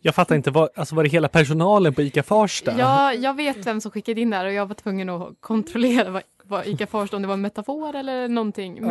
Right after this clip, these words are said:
Speaker 1: Ja.
Speaker 2: det var bokstavligen personalen från Ica Farsta som också ropar det som mantra.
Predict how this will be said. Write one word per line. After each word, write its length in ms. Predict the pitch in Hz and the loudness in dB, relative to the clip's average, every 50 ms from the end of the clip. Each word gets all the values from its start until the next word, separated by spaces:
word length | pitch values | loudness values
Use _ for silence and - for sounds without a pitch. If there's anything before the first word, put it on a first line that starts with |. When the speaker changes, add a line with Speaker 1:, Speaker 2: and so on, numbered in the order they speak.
| 233 240 | 0 2
Speaker 1:
Ja. 40 | 247 | 2
Speaker 2:
det 40 | 247 | 2
var 120 | - 262 | 0 0
bokstavligen 840 | 226 254 262 - - - - 285 262 254 254 240 226 220 196 196 196 | 0 -2 -4 -4 -6 -4 -2 0 0 0 0 -2 -2 -4 -4 -4 -4
personalen 640 | - 240 208 - 247 220 226 214 226 220 214 202 - | -4 -4 -2 0 0 0 2 0 0 -2 -4 -6 -6
från 140 | - 196 | -6 -8
Ica 160 | 185 - 202 190 | -8 -8 -10 -12
Farsta 420 | - 233 226 214 - - 196 202 | -10 -10 -10 -10 -10 -12 -14 -8
som 120 | - 220 | -6 -6
också 220 | 220 202 - 202 190 | -6 -6 -6 -6 -4
ropar 400 | 202 247 233 202 _ - 214 196 | -2 -2 -2 -2 _ -8 -8 -8
det 160 | 185 175 175 | -6 -8 -8
som 180 | - 202 190 196 | -8 -8 -6 -6
mantra. 680 | 220 233 214 190 185 170 - _ - 214 262 254 190 | -4 -4 -4 -6 -6 -8 -10 _ -6 -2 0 2 0